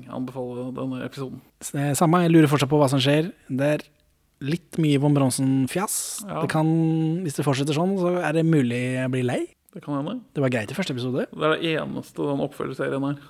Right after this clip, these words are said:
Speaker 2: <laughs> Von
Speaker 1: Det er, det er
Speaker 2: Bronsen-fjas.
Speaker 1: en Von, Von
Speaker 2: Men,
Speaker 1: Brømsen
Speaker 2: men det er,
Speaker 1: vehicle.
Speaker 2: eh, alle, <laughs> alle er, det er nordlendingene som er som von Bromsen-folk. Tullinger.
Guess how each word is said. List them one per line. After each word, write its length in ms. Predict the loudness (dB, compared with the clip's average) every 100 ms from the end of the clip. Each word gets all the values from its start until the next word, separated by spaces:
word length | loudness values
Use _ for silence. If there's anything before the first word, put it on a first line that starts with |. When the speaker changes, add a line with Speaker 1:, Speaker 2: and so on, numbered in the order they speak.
| _
Speaker 2:
<laughs> 0 |
Von 80 | -6
Speaker 1:
Det 80 | -2
er, 160 | -2 -2
det 80 | 2
er 0 |
Speaker 2:
Bronsen-fjas. 640 | 4 4 2 4 6 6 4
Speaker 1:
en 160 | 2 2
Von, 240 | 0 0
Von 240 | -2 0 2
Speaker 2:
Men, 220 | 2 2
Speaker 1:
Brømsen 180 | 0 2
Speaker 2:
men 220 | 2 4
det 140 | 4 4
er, 80 |
Speaker 1:
vehicle. 260 | 4 0 -6 -6
Speaker 2:
eh, 160 | -4 -2 2
alle, 240 | 2 2 0 -2 0
<laughs> 300 | 2 4 4
alle 240 | 4 2
er, 160 | 0 4
det 380 | 2 4 4 4
er 80 | 4
nordlendingene 580 | 0 0 -4 -6 -6 -4
som 80 | -2
er 80 | -2
som 160 | 0
von 160 | 2 2
Bromsen-folk. 640 | 0 -4 -10 -10 -10 -14 -14 -14 -12 -14 -20 _ 0
Tullinger. 480 | 4 4 4 -2